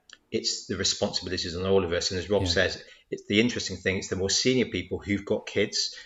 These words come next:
Speaker 1: or nieces and nephews, there's something, there's some serious questions that they need to ask about their contribution, the industry's contribution, and
Speaker 2: Mm.
Speaker 1: sit with the tensions and decide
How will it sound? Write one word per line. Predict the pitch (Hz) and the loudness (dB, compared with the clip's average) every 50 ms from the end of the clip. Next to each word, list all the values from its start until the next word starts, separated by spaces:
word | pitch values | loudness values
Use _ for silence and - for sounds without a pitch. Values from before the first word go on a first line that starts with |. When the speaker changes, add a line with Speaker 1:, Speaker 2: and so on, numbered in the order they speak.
| - _ _ | -20 _ _
Speaker 1:
or | - 98 90 90 | -2 -2 -2 0
nieces | 90 95 104 101 - 92 - 101 | 0 0 0 0 0 -2 -2 0
and | 90 92 | 0 0
nephews, | 98 98 - - 90 87 82 - - - 98 92 - - - | 0 -2 -2 -4 -8 -8 -8 -10 -12 -14 -16 -16 -18 -14 -4
there's | 104 107 95 - - | -2 -2 0 0 0
something, | - 113 113 110 - 113 107 104 101 95 - - - - - - - _ _ _ - | -2 -2 -4 -2 -2 0 0 0 0 -2 -6 -12 -20 -20 -20 -20 -20 _ _ _ 0
there's | 113 101 - | 2 2 2
some | - 104 101 | 2 0 2
serious | - - - - - 127 123 120 113 113 117 | 2 4 4 6 8 8 8 8 6 4 0
questions | - - 120 113 - - - 101 87 85 80 - | 0 0 0 0 0 0 -2 -2 -2 -4 -4 -4
that | - - - | -6 -4 2
they | 104 101 107 | 4 6 6
need | 104 104 101 - | 6 4 2 0
to | - - - | -4 -4 -4
ask | 107 92 - - - | -4 -2 -2 -4 -4
about | 92 - 95 90 90 92 - - - - - - _ _ _ - | -2 -2 0 0 2 0 0 -2 -6 -8 -8 -12 _ _ _ 2
their | 107 104 101 | 4 4 4
contribution, | - - 107 104 101 - 104 - 107 104 104 - - 92 90 | 2 0 -2 -2 -2 -2 -2 0 2 2 2 2 -2 -2 0
the | 90 95 104 | 2 4 4
industry's | 113 107 107 - - - - - - 95 - | 4 4 2 -2 -4 -6 -10 -8 -6 -6 -4
contribution, | - 98 95 90 101 78 98 101 101 101 - - 87 87 - - | -2 -2 -2 -2 -4 -2 0 0 0 0 -2 -4 -4 -6 -6 -6
and | 95 87 | -2 0
Speaker 2:
Mm. | |
Speaker 1:
sit | 87 - - - 117 110 113 - - - | 2 4 6 6 6 6 4 0 -6 -8
with | 107 98 92 - _ _ - | -8 -8 -8 -8 _ _ -8
the | 95 | -8
tensions | - - 101 101 101 107 - 98 90 90 | -4 -2 -2 -2 -2 -2 -4 -6 -6 -6
and | 95 90 | -6 -6
decide | 87 98 - - - 120 113 95 87 87 90 92 | -2 0 0 2 2 4 2 2 2 0 0 -2